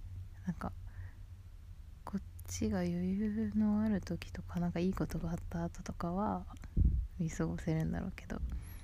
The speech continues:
こっちが、こっちもそんなに、まあ普通の日常を送っていて、別に余裕があるわけでもないわけでもない時に、向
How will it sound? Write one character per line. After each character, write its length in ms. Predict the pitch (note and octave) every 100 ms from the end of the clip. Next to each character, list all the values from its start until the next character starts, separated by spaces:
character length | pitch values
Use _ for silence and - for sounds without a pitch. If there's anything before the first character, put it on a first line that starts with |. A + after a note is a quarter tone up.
| - - - - - - -
こ 60 |
っ 40 | E3+ -
ち 140 | - G3
が、 180 | - - - - -
こ 100 | G3
っ 20 |
ち 220 | - A3+
も 160 | G3 -
そ 140 | -
ん 140 | F3+ F#3
な 120 | F3+
に、 420 | F3 F3 F3 A#3 - - -
ま 200 | F#3 F3+
あ 60 | F3
普 60 | -
通 240 | - F3 E3+
の 100 | E3+
日 380 | E3 - -
常 140 | E3 E3
を 20 |
送 180 | D#3+ D#3+
っ 60 | -
て 140 | - E3+
い 80 | D#3+
て、 120 | F3
別 240 | E3 -
に 200 | E3+ F#3 - - - - - -
余 160 | F3 F3
裕 100 | F3
が 140 | F3+
あ 60 | F3
る 100 | F3
わ 80 |
け 140 | F3+ E3+
で 80 | F#3
も 120 | F#3
な 140 | F3+
い 80 | F3+
わ 80 | G3 -
け 120 | -
で 100 | G3+
も 80 | G3
な 180 | F#3+
い 80 | F#3
時 320 | - - -
に、 300 | F3+ F#3 F3+ - - - - - - - - -
向 100 | G3